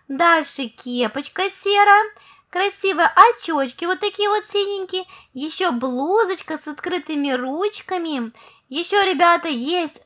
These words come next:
гаджеты. Вот такой ноутбук красивенький. С ним движение, как у обычного ноутбука, но он очень стильный. Ещё, ребята, джинсы. Обожаю джинсики, очень классные. Носочки вот такие вот коричневые. Ещё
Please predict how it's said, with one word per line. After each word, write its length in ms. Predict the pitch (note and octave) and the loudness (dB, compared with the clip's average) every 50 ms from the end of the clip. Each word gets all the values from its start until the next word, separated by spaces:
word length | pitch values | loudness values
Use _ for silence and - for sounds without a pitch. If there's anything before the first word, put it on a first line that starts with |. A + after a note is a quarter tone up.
| _ - | _ -12
гаджеты. 680 | A#3+ A#3+ C#4+ D#4 E4 F4 G4 - D#4+ E4+ C#4 - C#4+ | 2 6 8 10 12 12 10 10 6 -2 -8 -8 -6
Вот 160 | B3 D4+ E4 | -6 -6 -2
такой 380 | - F4+ F4 - - F4 E4+ D#4+ | -2 -2 -2 0 0 0 0 2
ноутбук 840 | C#4+ D4 E4+ E4+ E4 D4+ A3+ A3+ A3 A3 A#3 A#3+ B3+ D4+ F#4+ G4+ - | 0 0 0 0 0 -2 -2 -4 -6 -6 -6 -4 0 0 0 0 0
красивенький. 1000 | - A4 A#4 A#4 A4+ - - - G4 F#4 E4+ E4 D4+ D4 C#4+ - C4+ A#3+ G#3+ - - - _ _ | 0 0 0 0 0 -2 -4 -2 -2 -2 -2 -2 -4 -6 -6 -6 -8 -8 -10 -10 -16 -20 _ _
С 100 | - - | -12 -6
ним 220 | D4 E4+ E4 D#4 C#4+ | -4 -2 -2 -2 -4
движение, 340 | D#4+ D4+ D4+ E4 E4 D#4 | -4 -4 -4 -4 -4 -4
как 220 | D4+ - C#4+ - - | -4 -4 -6 0 4
у 40 | D4 | 4
обычного 440 | C#4 C4 A3 A#3 C4 B3 - E4 D#4+ | 4 4 4 -2 -6 -6 -6 -6 -6
ноутбука, 480 | D#4+ E4+ E4+ C4+ C4 D4+ D#4 - C#4 | -4 -4 -4 -4 -4 -6 -6 -4 -4
но 140 | C4 C#4+ D4+ | -2 -2 -2
он 120 | D4+ C4+ - | -2 -4 -6
очень 440 | - D#4 E4+ E4+ D#4 - - C4+ B3 | -6 -2 -2 -2 -2 -4 -6 -6 -6
стильный. 680 | A#3+ - - - - G#3+ A#3 C4 D4 E4+ F4 C#4+ B3+ - - - - - _ _ _ | -8 -8 -12 -10 -10 -8 -8 -6 -6 -6 -8 -8 -8 -10 -16 -20 -20 -20 _ _ _
Ещё, 300 | B3+ D4 D4 - F#4+ F#4 | -10 -6 -4 -2 -2 -2
ребята, 400 | F4+ D4 D#4+ D#4+ D#4+ D#4 D4+ D#4 | 0 2 2 0 2 0 -2 -4
джинсы. 500 | - F#4+ G4+ G#4+ G#4 G4+ F#4 F4 - - | -2 -2 -2 0 0 -2 -2 -4 0 0
Обожаю 560 | C#4 B3+ C#4 D4+ D4 D4 D4 C4+ B3+ A#3+ G#3 | 0 2 2 0 4 6 6 6 6 4 -2
джинсики, 460 | G#3+ B3 C#4+ F4 E4+ - - - C4 | -6 -6 -8 -8 -8 -10 -10 -8 -8
очень 260 | B3+ B3+ B3 - A#3 | -6 -6 -6 -8 -10
классные. 520 | A3+ - B3 A#3 A3 A3+ - C#4 D4 E4+ F#4+ - - - - - - - - | -6 0 0 0 2 0 -4 -6 -8 -10 -10 -12 -16 -20 -20 -20 -20 -16 -6
Носочки 560 | C#4+ D#4 F4 F4+ - - G4 F#4+ E4 - - D4 | -2 0 0 0 2 2 2 2 0 -2 -4 -6
вот 100 | D4 D4 | -6 -6
такие 280 | D4+ D4 - D#4+ D#4 | -6 -8 -6 -6 -4
вот 160 | C4+ C#4 C4+ | -4 -4 -4
коричневые. 880 | - - D#4 E4 E4 D4 A#3+ A3+ A3 G#3 - - B3+ C#4 D4+ F4+ G4+ A4 A#4 - _ _ _ _ _ _ _ - | -2 0 2 2 2 0 -2 -6 -8 -8 -8 -8 -8 -8 -6 -6 -6 -6 -8 -10 _ _ _ _ _ _ _ -10
Ещё 320 | B3 D#4 G4+ G4+ - - | -4 -2 -2 4 6 8